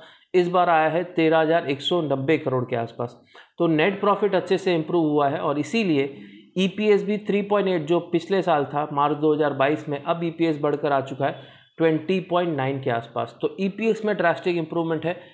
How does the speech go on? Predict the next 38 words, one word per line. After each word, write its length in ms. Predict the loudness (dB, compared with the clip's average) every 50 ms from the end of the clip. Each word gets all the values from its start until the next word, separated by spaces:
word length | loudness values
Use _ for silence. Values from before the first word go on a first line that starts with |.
| _ _ _ -4
नेट 240 | -2 -2 -2 0 0
प्रॉफिट 300 | 0 0 0 0 -2 -2 0
ड्रास्टिकली 520 | 0 0 -2 -2 -6 -6 -2 0 0 0
इम्प्रूव 320 | 0 0 -2 -2 0 0
हुआ 180 | 0 0 0 0
है 140 | 0 -2 -4 -8 -18 -20 -20 -12 _ -2
और 180 | -2 0 0 0
पिछले 280 | -2 -2 0 0 -2 -2
तीन 220 | -2 -2 -2 0
साल 220 | 0 2 0 0
का 120 | 2 2 2
रेवेन्यू 340 | 2 2 2 2 0 2 2
भी 120 | 2 2
देखें 260 | 2 2 0 0 0 -2
तो 100 | -2 -2
कॉन्स्टेंटली 520 | -2 -2 -2 -2 -2 -2 -2 0 0 0
बढ़ 200 | 0 2 2 2 2
रहा 120 | 2 0
है। 260 | 0 0 -4 -4 -2
दो 140 | 0 2 2
हज़ार 220 | 4 4 2 2 2
इक्कीस 300 | 0 -2 -4 -6 -4 -4
में 100 | -4 -2
कंपनी 360 | -2 -2 -2 -2 -2 -2 0
का 100 | 0 2
रेवेन्यू 300 | 2 2 0 0 -2 0
था 140 | 0 -2 -4 -4 -8 -20 -20 -20 -20 _ _ _ -6
छः, 340 | 0 2 4 4 4 2 0
छः 220 | 0 2 2 4 4
लाख 320 | 4 2 2 0 -4 -10 -12 -4 0
नब्बे 320 | 0 0 2 2 2 4
हज़ार 340 | 4 4 4 2 0 0 -2
नौ 160 | -2 -2 -4 -2
सौ 160 | -2 -2 -2
चालीस 360 | 0 0 0 2 0 0 -2
करोड़ 220 | -2 -2 -2 -2
के 120 | -2 -2 -2
आसपास 420 | -2 -2 -4 -6 -6 -6 -8 -10